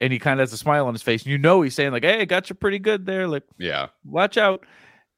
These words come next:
Speaker 1: And Brad was, like, really not laughing with
Speaker 2: <laughs> Yeah,
Speaker 1: it.
Speaker 2: that's, I was looking for that too. It's like, I was waiting for the, like, exchange and Brad's, like, not thrilled about it. Like, it
Speaker 1: Yeah.
Speaker 2: fully he took him out of a play.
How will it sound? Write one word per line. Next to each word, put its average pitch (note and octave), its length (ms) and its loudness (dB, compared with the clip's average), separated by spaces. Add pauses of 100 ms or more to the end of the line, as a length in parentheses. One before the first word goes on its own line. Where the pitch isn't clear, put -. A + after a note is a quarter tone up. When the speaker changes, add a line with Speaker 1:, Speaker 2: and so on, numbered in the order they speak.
(200)
Speaker 1:
And B2+ 320 2
Brad D#3 320 4
was, A#2 140 -6
like, G2+ 180 -2
really A#2+ 380 0
not G#2+ 340 -2
laughing F#2+ 440 -2
with D4 100 4
Speaker 2:
<laughs> - 20 -4
Yeah, D#4 80 4
Speaker 1:
it. D#4 100 -2
Speaker 2:
that's, A#3+ 200 0
I A#3 120 0
was A3 120 -4
looking B3 220 0
for A3 80 -4
that A3 240 -2
too. A3 240 -2
It's D3+ 180 -8
like, D#3+ 220 -4
I D3+ 100 0
was D3 160 -6
waiting D#3 240 -2
for C#3+ 100 -6
the, C#3 120 -6
like, B2+ 120 -4
exchange A#2+ 520 -6
and G2+ 80 -16
Brad's, G2 280 -4
like, F2 280 -6
not F2+ 300 -6
thrilled G#2 300 -4
about D2 300 -10
it. D2 80 -14
Like, G2+ 140 -6
it A2 140 -4
Speaker 1:
Yeah. A#2 240 -4 (340)
Speaker 2:
fully F#3 280 2
he D#3 140 -4
took D3+ 320 -4
him C3 100 0
out B2 200 2
of G#2 100 -6
a F#2+ 80 -6
play. E2 480 -2